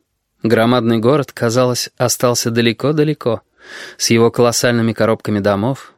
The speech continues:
вокзалами, миллионами людей, с лицеем, с кантором, с несчастьями. Сидеть бы здесь, качаться бы вот так долго-долго. Но все-таки надо было узнать, что за якорное поле там наверху.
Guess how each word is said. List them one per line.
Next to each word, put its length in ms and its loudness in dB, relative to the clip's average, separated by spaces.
вокзалами, 760 -2
миллионами 500 2
людей, 500 -2
с 100 -16
лицеем, 560 0
с 140 -4
кантором, 640 -2
с 120 -14
несчастьями. 800 -4
Сидеть 420 2
бы 160 2
здесь, 460 -4
качаться 520 0
бы 120 0
вот 200 -2
так 320 -4
долго-долго. 1000 0
Но 200 2
все-таки 360 -2
надо 220 0
было 220 0
узнать, 440 -2
что 320 0
за 160 4
якорное 460 2
поле 260 0
там 240 -6
наверху. 440 -6